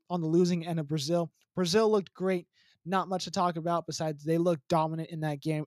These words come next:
and they buried their chances. France, on the other hand, looked very nervous. They did not look good whatsoever, and they might be out without their captain, Wendy Renard,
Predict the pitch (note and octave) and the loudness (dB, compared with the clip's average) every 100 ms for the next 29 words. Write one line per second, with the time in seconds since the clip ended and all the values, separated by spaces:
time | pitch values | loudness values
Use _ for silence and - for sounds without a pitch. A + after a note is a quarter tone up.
0 | - E3+ E3+ D#3+ C3+ E3 D#3+ D3+ D3 D#3 | -2 0 2 0 2 4 4 2 -2 -4
1 | D3 C#3+ D3 - _ _ _ _ _ - | -6 -6 -8 -10 _ _ _ _ _ -2
2 | G#3+ C#4+ C4 B3 A#3 A3+ G#3+ A3 A3 - | 2 2 0 -2 0 0 0 0 -4 -6
3 | E3+ G3 F3 E3 D#3 G3 G3 F#3+ F#3+ F#3 | -2 0 0 -4 0 4 4 2 2 4
4 | F#3+ F3 _ - _ E3 E3 F3+ G3+ A3+ | 2 0 _ -20 _ -4 -2 0 0 2
5 | A#3 F3 G3 F#3+ E3+ F3+ - F3+ E3 E3+ | -2 0 0 2 0 -2 -2 0 0 0
6 | F3 - G#3 B3+ A#3+ A#3+ A3 G#3+ G#3 G3 | -4 -4 -4 -2 -2 -2 -2 2 4 4
7 | G3 G3 F#3+ F#3+ F3 G3 F#3 F3+ F#3 E3+ | 2 2 0 0 -2 0 0 -2 -6 -8
8 | - - - F#3 B3 A#3+ G#3 G3 F#3+ F#3+ | -16 -20 -2 0 2 2 2 4 4 4